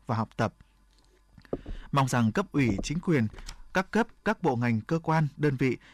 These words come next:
và mỗi người dân bằng những việc làm cụ thể, thiết thực tích cực tham gia đối với công tác người có công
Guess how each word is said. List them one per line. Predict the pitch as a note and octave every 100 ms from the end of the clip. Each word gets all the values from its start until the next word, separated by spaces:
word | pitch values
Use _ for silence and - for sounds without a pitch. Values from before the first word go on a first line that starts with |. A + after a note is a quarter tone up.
| -
và | A#2+ B2+
mỗi | A#2+ C#3 G#3
người | G3 C3
dân | C3+ F3+ E3 - -
bằng | B2 C3 A#2+
những | F3
việc | - B2+
làm | A#2+
cụ | - A#2+
thể, | C3 A2+ -
thiết | - -
thực | C#3+ - - - _ G#3+
tích | -
cực | D#3+ -
tham | C3+
gia | B2 C3 A#2
đối | B2
với | A#2+ C3
công | E3 C3
tác | F#3 G#3
người | C3 A2
có | - C3
công | - E3+